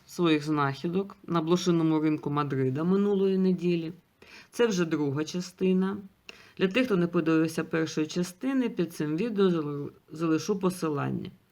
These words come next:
І ви зможете подивитися все з самого початку. І першим у мене сьогодні браслет.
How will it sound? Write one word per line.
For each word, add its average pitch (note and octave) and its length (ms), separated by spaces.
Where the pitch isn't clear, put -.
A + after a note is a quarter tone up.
І E3 80
ви D#3+ 80
зможете D#3+ 400
подивитися C#3+ 560
все G3 280
з G#3 100
самого C#3 360
початку. - 640
І F3+ 100
першим D#3+ 720
у D#3 100
мене E3 260
сьогодні G3+ 840
браслет. D3+ 640